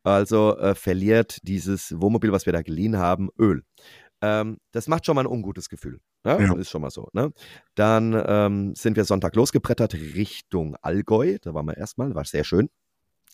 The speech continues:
Speaker 1: Haben dort gegessen, äh, in so einer schönen Alm. Ja, ich habe gutes, äh, Schnitzel gegessen, so ein schönes, äh, deftiges Brauhaus-Schnitzel. War sehr
Speaker 2: Ja.
Speaker 1: super. Und, ähm, dann sind wir weiter nach, ähm, ins Ötztal gefahren. Kennst du das Ötztal?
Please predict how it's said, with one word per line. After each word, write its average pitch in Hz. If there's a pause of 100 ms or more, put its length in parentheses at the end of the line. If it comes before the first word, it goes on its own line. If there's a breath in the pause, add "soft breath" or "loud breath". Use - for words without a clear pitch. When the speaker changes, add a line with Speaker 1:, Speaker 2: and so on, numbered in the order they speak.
(140)
Speaker 1:
Haben 92
dort 78
gegessen, 113 (420 loud breath)
äh, 90
in 80
so -
einer 76
schönen 82
Alm. 127 (400 loud breath)
Ja, 110
ich 95
habe 92
gutes, 104
äh, 87 (440)
Schnitzel 139
gegessen, 131
so 85
ein 80
schönes, 87
äh, 76 (100)
deftiges -
Brauhaus-Schnitzel. 117 (220 loud breath)
War 87
sehr 120
Speaker 2:
Ja. -
Speaker 1:
super. - (440 loud breath)
Und, 113
ähm, 104
dann 101
sind 135
wir 147
weiter 120
nach, 127
ähm, 104 (380)
ins 104
Ötztal 87
gefahren. 71
Kennst -
du 180
das 127
Ötztal? 135